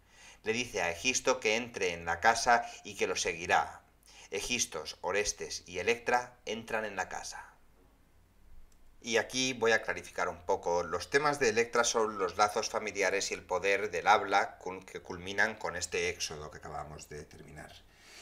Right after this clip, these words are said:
Clitemnestra no sabe que el hombre que la asesina es su hijo.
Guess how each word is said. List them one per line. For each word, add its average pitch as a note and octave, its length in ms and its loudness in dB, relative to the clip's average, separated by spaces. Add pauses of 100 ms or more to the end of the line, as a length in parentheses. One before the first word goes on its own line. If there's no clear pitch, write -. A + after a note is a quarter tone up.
(160)
Clitemnestra C3 640 0
no A#2 260 -4
sabe B2 420 2
que F#2 220 -4
el F2+ 80 -6
hombre G2+ 320 -4
que G#2 120 -6
la F2 80 -2
asesina F#2 420 -8
es G#2+ 80 -6
su E2+ 180 -10
hijo. G#2 480 -8